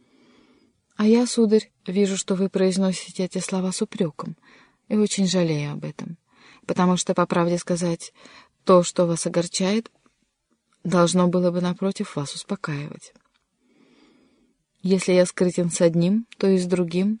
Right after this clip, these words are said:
тоже не слишком разговорчив. Вы правы. Вашу руку, господин де Карменш.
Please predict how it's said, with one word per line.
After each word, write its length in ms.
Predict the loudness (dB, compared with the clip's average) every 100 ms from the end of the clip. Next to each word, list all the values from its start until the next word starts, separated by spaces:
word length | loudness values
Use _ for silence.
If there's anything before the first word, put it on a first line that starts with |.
| -6
тоже 300 | 0 0 0
не 100 | -4
слишком 400 | -6 -8 -8 -8
разговорчив. 800 | -10 -8 -8 -8 -10 -14 -16 _ _ _ _ _ _ _ _ _ _ _ _ _ _ _ _ -20 _ _ _ _ _ _ _ _ _ _ _ _
Вы 200 | -4 -2
правы. 460 | 0 -2 -4 -8 -14 _ _ _ _ _ _ _ _ _ _ _ _ _
Вашу 380 | 2 4 2 -2
руку, 240 | -2 -4
господин 480 | -10 -8 -6 -6 -6
де 60 | -8
Карменш. 600 | -8 -8 -8 -8 -10 -14